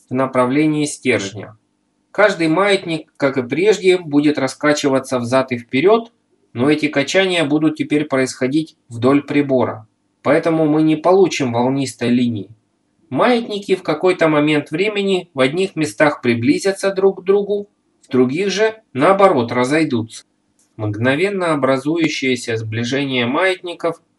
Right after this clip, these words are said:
не остается неподвижным, но, пробегая вдоль прибора так же, как в волнах, распространяющихся по поверхности воды, бежит гребень волны.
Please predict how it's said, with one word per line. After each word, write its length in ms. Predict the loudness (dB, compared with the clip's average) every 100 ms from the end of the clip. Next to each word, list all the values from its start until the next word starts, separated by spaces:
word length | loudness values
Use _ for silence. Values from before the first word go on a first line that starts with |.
| -4
не 160 | -2
остается 580 | -2 -2 0 0 0 -4
неподвижным, 840 | -4 -2 -2 0 0 0 -6 -14 -20 _ _
но, 160 | -4 -2
пробегая 580 | 0 0 0 2 4 4
вдоль 260 | 2 0
прибора 500 | 0 -2 0 0 0
так 240 | 2 0 0
же, 160 | -4
как 240 | -2 -4 -4
в 60 |
волнах, 500 | 0 2 2 -2 -4
распространяющихся 1160 | -6 -6 -8 -6 -6 -2 0 0 -2 -4 -6 -6
по 120 | -8
поверхности 680 | -6 -2 -2 -4 -8 -10 -6
воды, 460 | -4 0 0 -2 -6 _ _ -4
бежит 400 | 0 2 2 0
гребень 460 | 0 0 0 -2 -4
волны. 440 | -2 -2 -4 -8